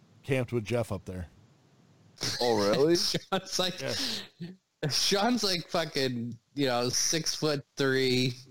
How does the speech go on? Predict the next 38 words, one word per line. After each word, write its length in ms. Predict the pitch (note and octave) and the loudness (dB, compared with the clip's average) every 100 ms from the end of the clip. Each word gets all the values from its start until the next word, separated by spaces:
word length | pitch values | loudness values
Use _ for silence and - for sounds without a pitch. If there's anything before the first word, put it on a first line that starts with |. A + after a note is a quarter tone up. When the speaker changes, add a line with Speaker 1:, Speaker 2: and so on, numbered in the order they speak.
| - - | -10 0
Speaker 3:
two 160 | D3 | 2
hundred 260 | D3 C#3 C3 | 4 2 0
something 340 | D3+ C3 B2+ | 0 0 -2
pounds, 440 | C3+ B2+ B2 B2+ - - - | 0 0 0 -2 -6 -10 -4
sleeping 640 | - D3 E3 - F3 F3 | 0 2 2 2 2 2
in 180 | D#3+ D3 | 4 4
the 200 | - - - | 2 0 0
back 420 | C#3 F3 - - | 2 0 0 -2
of 140 | C3+ B2 | -2 2
a 80 | C3+ | 0
Ford 560 | - - C3 - F3 - | 0 2 2 4 2 4
Focus. 760 | - D#3 F#3+ - D3 E3 - _ - | 4 6 6 6 2 2 -4 _ -2
<laughs> 100 | C3 F#2 - - - - - - G#3 - - | 2 2 -2 -12 -4 -4 -4 0 0 0 2
Speaker 2:
Oh, 420 | D4 A#2 A2+ A2 G#2 | 6 10 10 8 4
God, 420 | A#2 A#2+ A#2+ A#2+ | 6 8 8 8
that's 300 | A2+ A#2+ - | 6 2 2
right. 240 | A2+ B2+ C3 | 8 10 12
Speaker 3:
The 40 | |
Speaker 2:
Did 40 | C3+ | 12
you 40 | |
Speaker 3:
windows 380 | D3+ E3 D#3+ D#3+ | 10 10 10 10
Speaker 2:
have, 140 | C#3 C#3 | 10 10
Speaker 3:
were 60 | |
Speaker 2:
like, 80 | D3 | 10
Speaker 3:
all 120 | C#3+ | 10
Speaker 2:
thirty 200 | C#3 C3+ - C#3 | 10 8 6 6
people 220 | C3+ C#3+ | 8 10
in 220 | D#3+ D#3 | 10 12
Speaker 3:
fogged 20 | |
Speaker 2:
that 120 | C#3 D#3+ | 12 12
Speaker 3:
up. 100 | D#3+ | 12
Speaker 2:
car? 280 | D3 D3 D3+ - - - - G#2+ G2 D#2+ - - - _ _ _ - - - - | 12 12 8 -2 -8 -12 -4 6 6 6 0 -6 -20 _ _ _ -20 -20 -20 4
That 240 | A#2+ D#3+ G#3 | 12 12 12
Speaker 3:
Dude, 260 | F3+ D#3 E3 | 12 12 12
Speaker 2:
year? 240 | F#3 G#3+ | 12 12
Speaker 3:
he 40 | A#3 | 12
comes 360 | A#3 A#3 - | 10 8 10
out, 340 | G#3+ G#3+ G#3 | 12 12 10